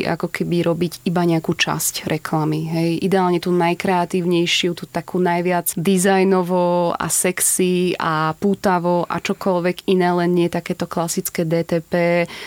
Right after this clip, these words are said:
a vychystávanie prezdát. A asi, asi to začnem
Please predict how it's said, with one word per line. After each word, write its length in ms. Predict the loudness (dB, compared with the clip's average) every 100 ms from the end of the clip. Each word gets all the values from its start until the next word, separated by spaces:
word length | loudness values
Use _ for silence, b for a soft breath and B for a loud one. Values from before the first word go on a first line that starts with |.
| B
a 40 | -2
vychystávanie 800 | -2 0 -2 0 0 2 2 0
prezdát. 920 | 0 0 0 0 -2 0 0 0 0 -4 B B B -6
A 180 | -4 -2 -2
asi, 320 | -2 -2 -4
asi 220 | -4 -2 0
to 80 |
začnem 340 | 0 0 2